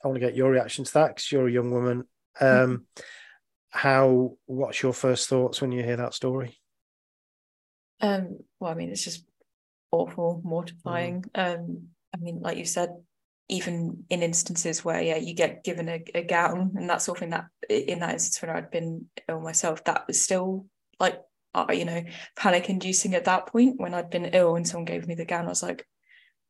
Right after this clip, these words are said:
Speaker 3: "Oh, this is happening," and that went into, like, shock. So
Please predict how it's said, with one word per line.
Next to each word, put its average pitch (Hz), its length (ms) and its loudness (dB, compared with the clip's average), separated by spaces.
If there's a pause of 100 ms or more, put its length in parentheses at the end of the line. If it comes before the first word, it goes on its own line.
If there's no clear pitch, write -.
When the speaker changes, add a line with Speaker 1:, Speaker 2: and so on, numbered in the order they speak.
(160)
Speaker 3:
"Oh, 165 380 6
this 185 200 4
is - 100 0
happening," 170 380 -4
and 170 120 0
that - 140 -2
went - 200 -2
into, 175 340 -6
like, 180 160 -8
shock. - 360 -2
So 180 360 4